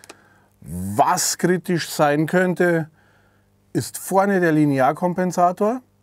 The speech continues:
oder eventuell eine Mündungsbremse. Hier besteht das Problem, dass sich die Spitze des Zugsystems eventuell verhakt.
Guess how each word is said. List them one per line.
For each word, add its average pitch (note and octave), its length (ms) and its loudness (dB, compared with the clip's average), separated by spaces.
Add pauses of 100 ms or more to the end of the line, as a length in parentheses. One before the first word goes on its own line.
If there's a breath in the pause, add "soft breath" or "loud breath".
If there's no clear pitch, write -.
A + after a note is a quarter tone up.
(840)
oder E3 360 0
eventuell D3 440 -2
eine C#3 100 -2
Mündungsbremse. G#2+ 880 -4 (140)
Hier A#3 240 0
besteht G3 380 0
das E3+ 120 -2
Problem, D#3 540 0 (320 loud breath)
dass A#2+ 180 -2
sich - 160 -8
die A2 180 -8
Spitze G3+ 600 -2
des F3+ 240 0
Zugsystems D#3+ 1040 0
eventuell C3 480 0
verhakt. A#2+ 520 0